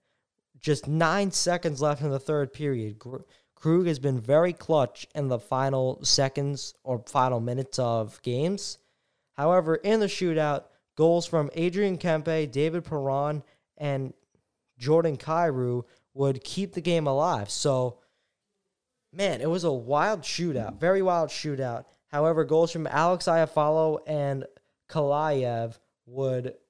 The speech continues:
win the game for the Kings, three to two, the final score. So before we wrap up this episode, we're gonna take a look at the upcoming events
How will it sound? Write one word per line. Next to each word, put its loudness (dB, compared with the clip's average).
win -4
the -2
game -4
for -8
the -4
Kings, -8
three -6
to -6
two, -6
the -6
final -6
score. -10
So 0
before 4
we 2
wrap 2
up 2
this -2
episode, 0
we're 2
gonna -4
take -2
a -4
look -4
at -4
the -12
upcoming -2
events -4